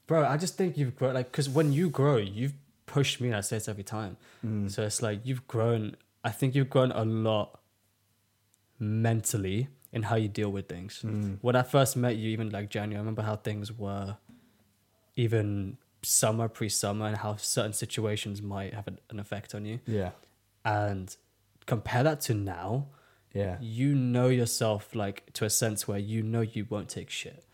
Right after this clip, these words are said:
Speaker 2: Yeah, yeah.
Speaker 1: You know there's, okay, if I'm not getting, not, not getting what I want, but if things aren't aligning, you're on your path.
Speaker 2: Yeah.
Speaker 1: You're not, like, so tied to this person or this situation where it's taking you down.
Speaker 2: Yeah.
Speaker 1: And I've noticed that, like, it's not there.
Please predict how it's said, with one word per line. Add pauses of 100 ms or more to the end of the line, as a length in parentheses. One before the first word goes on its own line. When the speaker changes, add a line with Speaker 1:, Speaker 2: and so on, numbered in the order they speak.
Speaker 2:
Yeah,
yeah.
Speaker 1:
You
know
there's,
okay,
if
I'm
not
getting, (120)
not,
not
getting
what
I
want,
but
if (180)
things
aren't
aligning, (600)
you're
on
your
path.
Speaker 2:
Yeah.
Speaker 1:
You're
not,
like,
so
tied
to
this
person
or
this
situation
where (460)
it's
taking
you
down. (300)
Speaker 2:
Yeah.
Speaker 1:
And
I've
noticed
that,
like,
it's
not
there.